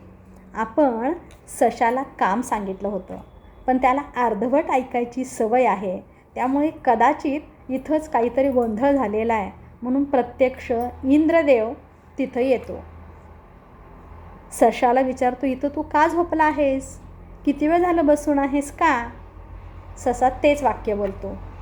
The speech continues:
"झाड काही हलेना, नारळ काही पडेना.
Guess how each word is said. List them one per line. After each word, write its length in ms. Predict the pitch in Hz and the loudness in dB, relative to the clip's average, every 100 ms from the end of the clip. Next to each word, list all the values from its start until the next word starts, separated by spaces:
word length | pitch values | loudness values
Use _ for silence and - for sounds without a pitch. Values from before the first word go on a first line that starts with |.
| - - 202 | -16 -8 -4
"झाड 260 | 226 254 | 2 2
काही 360 | 269 277 269 285 | 4 2 2 2
हलेना, 560 | 277 262 269 285 294 294 - - - - | 2 2 4 2 0 -4 -10 -18 -20 -16
नारळ 360 | - 226 214 208 | -6 -2 -2 -2
काही 300 | 208 202 214 | -2 -2 -2
पडेना. 480 | 226 247 180 175 | 0 0 0 -4